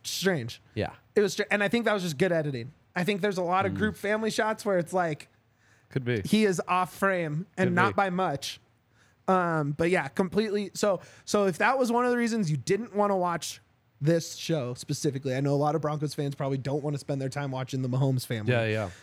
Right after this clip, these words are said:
Speaker 1: At least the worst, the most annoying part of the Mahomes family is not involved in this at all.
Speaker 2: Yep, that's
Speaker 1: So
Speaker 2: true.
Speaker 1: far.
Speaker 2: That's true.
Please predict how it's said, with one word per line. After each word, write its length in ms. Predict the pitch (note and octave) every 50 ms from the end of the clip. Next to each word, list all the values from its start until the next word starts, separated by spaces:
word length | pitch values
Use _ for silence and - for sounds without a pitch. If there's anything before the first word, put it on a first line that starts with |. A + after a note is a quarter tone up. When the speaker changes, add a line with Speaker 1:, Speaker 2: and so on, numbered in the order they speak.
| - _ _ _ -
Speaker 1:
At 180 | F3 F#3 -
least 400 | G3 A3 A#3 A3+ - - - D#3
the 80 | E3 F3+
worst, 600 | F3 E3 C3 - - A3+ F3+ - - - - - _ _ _ _ _ _ _ _ _ _ _ -
the 60 | F3
most 240 | F#3 G3 G3 G3 G#3+
annoying 480 | G#3 F#3+ F3 F#3 G3 G#3 G3+ F#3+ F3+
part 200 | C#3+ F#3+ F3+ D#3+
of 120 | D#3 D3+ C#3
the 100 | D#3 E3+
Mahomes 400 | E3+ D3+ - - E3+ D#3+ E3 -
family 300 | - F3 F3 F3 F3 F3
is 180 | D#3+ D3 C#3
not 220 | C#3+ D3 C#3 C3+ C3
involved 340 | B2+ B2 A#2 A#2+ A#2+ A#2 B2+
in 80 | A#2+
this 180 | A#2 A#2 G2+ -
at 80 | -
all. 120 | - - - - - _ _ -
Speaker 2:
Yep, 280 | C3+ C#3 A#2+ - _ -
that's 180 | - C#3 C#3 -
Speaker 1:
So 140 | - B3 A3
Speaker 2:
true. 80 | C3+
Speaker 1:
far. 160 | A2+ A#2+ G#2+ - _ _ _ _
Speaker 2:
That's 240 | - D3 C3+ - -
true. 180 | - - G#2